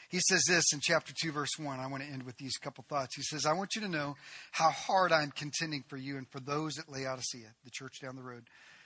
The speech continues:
He says, "and for all who have not met me personally." He says, "Man, I'm striving to see you mature." And then he says,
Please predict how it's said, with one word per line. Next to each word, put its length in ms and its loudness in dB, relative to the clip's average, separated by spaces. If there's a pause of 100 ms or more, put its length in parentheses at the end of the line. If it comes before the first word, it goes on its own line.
(260)
He 100 -2
says, 340 6 (640)
"and 160 4
for 220 -2
all 500 10
who 120 0
have 140 0
not 320 6 (280)
met 280 0
me 100 -4
personally." 520 -6
He 120 -12
says, 240 -8
"Man, 140 -2
I'm 120 0
striving 540 4
to 80 -8
see 200 -6
you 160 -8
mature." 580 -8 (2250)
And 100 -4
then 120 6
he 80 4
says, 300 4